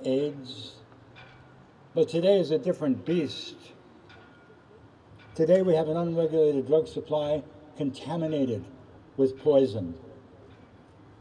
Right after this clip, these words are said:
International criminal organizations are reaping wild profits, preying upon people with addiction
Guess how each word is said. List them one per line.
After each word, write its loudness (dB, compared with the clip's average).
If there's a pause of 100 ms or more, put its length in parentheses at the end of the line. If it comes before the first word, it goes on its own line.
(300)
International 2
criminal 0
organizations 4
are 2
reaping 0 (320)
wild -2 (160)
profits, -6 (880)
preying 2
upon -2
people 0 (220)
with -2
addiction -2